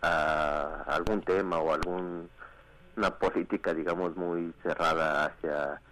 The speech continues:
publicar. Realmente buscamos que se pueda generar espacios para que cualquier autor pueda cumplir, pues, este sueño, digámoslo así, eh, para generar su libro.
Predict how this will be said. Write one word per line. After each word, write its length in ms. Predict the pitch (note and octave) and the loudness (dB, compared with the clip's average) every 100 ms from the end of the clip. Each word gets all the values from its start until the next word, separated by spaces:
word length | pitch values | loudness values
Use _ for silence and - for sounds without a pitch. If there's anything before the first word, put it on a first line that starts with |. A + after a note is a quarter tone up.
| - - - - | -20 -20 -12 -2
publicar. 540 | F2 E2 - G2 - - - - | 0 0 2 0 0 -14 -12 -2
Realmente 720 | G2 G#2+ G#2+ G#2 G#2+ G2+ G2 | 0 2 0 0 2 4 4
buscamos 680 | F2+ F2 - G2 G2 F#2+ F2+ - | 2 -4 -2 0 2 0 0 -4
que 760 | E2+ D#2+ D#2+ D2+ D2+ D2+ D2+ D2 | -6 -4 -2 -2 -2 -4 -6 -8
se 60 | - | -8
pueda 720 | - F#2 F#2 F2 E2 D#2 D#2+ - | 0 4 4 4 2 0 -4 -6
generar 320 | F#2 F2+ F#2+ | 0 4 4
espacios 600 | F#2 - - G#2+ - G2+ - | 4 0 2 2 2 -4 -4
para 220 | F2 E2 | -4 -4
que 120 | - - | -6 -8
cualquier 360 | E2+ D#2 G#2 | -8 -2 0
autor 340 | A#2+ - C3 - | 0 0 -2 0
pueda 240 | B2+ A#2+ | 0 0
cumplir, 360 | G#2 F2+ A2 G#2+ | -2 -4 -4 -4
pues, 260 | - A2 | -6 -6
este 300 | - G2+ E2 - | 0 0 0 0
sueño, 340 | A2 G#2+ E2 | 0 0 -2
digámoslo 420 | D#2 F2 F2 D#2+ | -4 -4 -4 -4
así, 260 | D2 F2 - - - - - - | -4 -4 -6 -10 -18 -18 -14 -4
eh, 420 | F2 E2 E2 D#2+ - | 0 2 0 -2 -2
para 520 | D#2+ D#2 D2+ D2+ D2+ - - - - - - - - | 0 2 2 0 -2 -6 -12 -14 -14 -14 -14 -12 -4
generar 340 | F#2+ F#2 F#2 - | 0 4 2 2
su 80 | F#2+ | 0
libro. 340 | G#2 F#2+ | 2 2